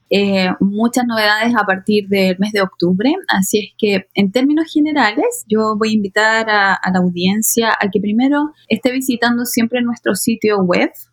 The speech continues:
Eh, tiene la particularidad de tener un nombre bastante interesante y largo, así es que <laughs> ese es el desafío para que no nos olviden. Eh, se llama Caravanserai Project,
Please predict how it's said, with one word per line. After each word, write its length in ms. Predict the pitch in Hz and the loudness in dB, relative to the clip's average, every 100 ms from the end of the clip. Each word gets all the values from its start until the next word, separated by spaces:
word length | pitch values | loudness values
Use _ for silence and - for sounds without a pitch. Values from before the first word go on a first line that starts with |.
| - | -2
Eh, 320 | 202 190 185 | 0 0 0
tiene 240 | 214 220 | -2 0
la 160 | 214 196 | -2 0
particularidad 720 | 226 254 262 247 240 226 226 | -2 -2 -2 0 0 0 0
de 80 | 226 | -2
tener 160 | 214 214 | -2 -2
un 100 | 214 | -2
nombre 220 | 214 208 | 0 0
bastante 460 | 190 - 214 214 226 | 0 0 -2 0 -2
interesante 600 | 208 208 196 233 220 214 | 0 -2 0 -2 -2 -2
y 60 | |
largo, 300 | 208 262 277 | 0 0 0
así 220 | 208 - 220 | -2 -4 -6
es 100 | - | -2
que 220 | 208 233 262 - - - 202 | 0 0 -2 -8 -4 -2 -2
<laughs> 460 | - - - - | -6 -10 -12 -4
ese 280 | - 233 247 | -4 0 0
es 100 | 254 | 0
el 120 | 240 | 0
desafío 340 | 226 226 233 233 | 0 0 -2 -2
para 180 | 233 | -2
que 100 | 208 | 0
no 100 | 214 | 2
nos 180 | 220 262 | 2 2
olviden. 500 | 202 190 233 233 269 440 | 0 0 0 0 -2 -2
Eh, 360 | 220 208 196 190 | 0 0 2 0
se 200 | - - | 0 0
llama 480 | 214 196 196 190 190 _ | 0 0 0 -2 -4 _
Caravanserai 880 | - 214 220 233 226 220 190 190 190 - | -2 0 0 0 0 2 0 0 -4 -2
Project, 440 | 196 208 269 | 0 2 -2